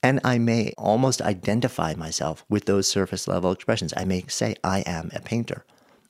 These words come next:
I am a builder. I am a producer." And I could do all of those at once, or I could, you know, like, have a season for each one of those. But the deeper impulse is the thing that stays relatively stable. So I feel like we need to allow space for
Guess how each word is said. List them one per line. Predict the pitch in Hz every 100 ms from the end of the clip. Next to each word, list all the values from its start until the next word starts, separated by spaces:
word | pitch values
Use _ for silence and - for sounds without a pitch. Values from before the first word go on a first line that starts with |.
| -
I | 95 95
am | 98 85
a | -
builder. | - 107 110 80 - -
I | 80
am | 80 76
a | -
producer." | - 87 107 120 - - _ _ _ _ -
And | 123
I | 117
could | 120
do | 113 95
all | 110 113
of |
those | 113 101
at | 85
once, | 92 127 113
or |
I | 107
could, | - 98 -
you | 104
know, | 101
like, | 98 -
have | 98 90
a |
season | 104 - 110 101 78
for | 80 71
each | - -
one | 80
of | 78
those. | 78 76 - - -
But | 131
the | 120
deeper | 113 143 - -
impulse | 117 143 - - - - - _ _ -
is | 110 101
the | 104
thing | 107 101
that | 95 -
stays | - 95 90 90
relatively | 82 80 85 80 82 -
stable. | - - - 98 - - - _ _ -
So | - 117 110
I | 104 101
feel | - 143
like | 139 107
we | 101
need | 107 110
to | -
allow | - 82 85 82
space | - - 117 92 -
for | - 87 82